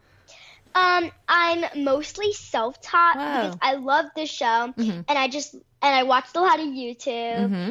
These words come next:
Speaker 1: and I just really wanna do it. Um, uh, Blue Apron helped me a lot. I would
Speaker 2: Oh.
Speaker 1: order Blue Apron, and I would just start just practicing cooking from there, and I would just, like,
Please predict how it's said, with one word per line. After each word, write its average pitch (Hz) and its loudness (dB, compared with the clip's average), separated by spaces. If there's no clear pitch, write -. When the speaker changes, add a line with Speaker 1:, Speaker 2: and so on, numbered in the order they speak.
Speaker 1:
and 269 -4
I 262 2
just 294 -8
really 311 0
wanna 311 2
do 226 -2
it. 226 0
Um, 254 0
uh, 269 4
Blue 254 -2
Apron 247 -4
helped 311 -2
me 339 0
a 320 4
lot. 320 4
I - 0
would 240 -4
Speaker 2:
Oh. 160 -6
Speaker 1:
order 254 -2
Blue 240 -6
Apron, 285 -2
and 277 0
I 240 2
would 247 -6
just 269 -4
start 262 -2
just 247 -8
practicing 294 -2
cooking 285 -4
from 269 -2
there, 254 4
and 247 -2
I 247 0
would 262 -4
just, 339 -8
like, 294 -4